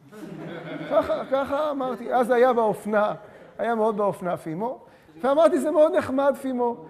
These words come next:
זה אפילו רומנטי, עושים ביחד, שמים בתנור, זה, זה נחמד. מה צריך יותר מזה?" למזלה של אשתי, יצאתי קצת מהרעיון של הפימו, ו-, ועברתי לחומרי גלם אחרים, רק עץ ואבן.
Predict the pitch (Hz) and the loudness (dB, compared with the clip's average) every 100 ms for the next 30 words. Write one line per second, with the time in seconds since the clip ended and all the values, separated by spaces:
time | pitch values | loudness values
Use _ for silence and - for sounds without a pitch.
0 | - 247 233 285 285 262 269 285 233 262 | -2 0 2 2 4 4 6 6 4 0
1 | 214 262 226 220 214 208 196 190 226 220 | 2 4 4 6 4 4 0 0 0 0
2 | - 220 214 208 196 - - - 277 - | 0 0 0 0 -2 -4 -12 2 2 2
3 | - - - - - - 269 415 - 415 | -6 -18 -18 -18 -18 -4 0 0 -2 -6
4 | 453 440 - - _ _ _ _ _ _ | -4 -6 -10 -20 _ _ _ _ _ _
5 | 349 320 415 269 302 294 285 285 240 262 | 2 4 4 -2 2 4 4 2 0 2
6 | 262 247 - 214 233 220 220 233 240 226 | 2 0 -6 -2 0 2 2 4 2 0
7 | 208 170 226 214 190 190 185 175 - 160 | -6 -6 -6 -4 -2 -4 -4 -6 -8 -8
8 | 160 160 151 160 160 151 139 - 143 147 | -6 -6 -4 -4 -4 -4 -6 -6 -8 -10
9 | 285 _ _ _ - 160 170 233 220 - | -12 _ _ _ -12 -10 -4 -2 -2 -4
10 | - - - 190 170 165 190 185 180 151 | -18 -20 -10 0 0 2 -2 -2 -6 -6
11 | 156 170 151 160 160 143 143 156 233 - | -6 -6 -4 -6 -6 -8 -8 -8 -10 -10
12 | 160 262 - 165 151 147 151 151 180 | -10 -10 -10 -12 -10 -8 -8 -8 -10